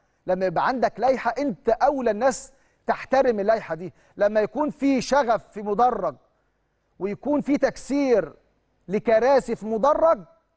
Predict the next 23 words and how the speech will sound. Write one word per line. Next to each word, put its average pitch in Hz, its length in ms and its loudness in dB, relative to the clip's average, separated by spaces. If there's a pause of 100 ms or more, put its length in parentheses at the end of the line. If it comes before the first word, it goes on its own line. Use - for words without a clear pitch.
(120)
طبق 196 260 0
اللائحة. 156 420 -10 (540)
أنا 180 120 -4
مش 170 140 -10
بقول 214 160 2
اقف 247 160 4
في - 80 -10
الجمهور، 190 520 -2
أنا 202 140 2
بقول 262 340 2
لك 302 120 0 (320)
ارجع 262 340 2
للائحة، 233 560 -2 (340)
اللائحة 226 420 0
موجود 208 680 -2
فيها 285 420 0 (760)
غرامة، 233 600 2
يبقى 190 240 -2
نفذ 233 360 -2
اللائحة، 214 440 0 (720)
هو 320 200 4
ده 294 240 0
الأولى. 226 500 -2